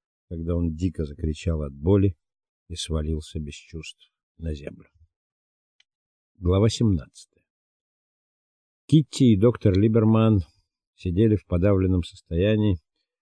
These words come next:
когда она пришла по какому-то делу к нему в кабинет. «Я многое бы отдал, если бы знал, как уговорить вас остаться», — сказал доктор Либерман.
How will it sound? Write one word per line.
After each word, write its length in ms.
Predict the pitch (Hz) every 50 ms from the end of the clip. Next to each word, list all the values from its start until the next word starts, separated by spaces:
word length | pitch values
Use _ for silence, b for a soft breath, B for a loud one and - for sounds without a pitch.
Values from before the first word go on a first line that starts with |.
| _ _ _ _ -
когда 220 | 90 90 95 101
она 180 | 98 101 101 95
пришла 420 | - 98 92 - - - 101 104
по 80 | 92 -
какому-то 500 | - - 80 - 98 92 90 85 - 87
делу 300 | 80 85 98 98 98 92
к 140 | - - -
нему 180 | 87 87 85
в 80 | 82 _
кабинет. 540 | - - 85 82 87 85 85 80 78 76 - _ _ _ _ _ _ _ _ _ _ _ _ _ _ _ _ _ _ _ _ _ -
«Я 100 | 92 87
многое 460 | 95 104 110 117 110 101 95 95 92
бы 240 | 87 90 95 101 110
отдал, 260 | 107 98 90 90 87
если 260 | 85 85 82 - - 87
бы 120 | 85 90
знал, 320 | 78 87 92 98 95 92
как 200 | - - 85 -
уговорить 480 | 87 85 82 85 87 90 90 92 82 -
вас 200 | 87 85 80 -
остаться», — 520 | 82 - - - - 98 87 - - - -
сказал 380 | - - 82 76 73 78 76
доктор 420 | 78 78 80 78 - _ - 85 80
Либерман. 560 | 80 80 76 82 80 82 82 82 80 78 76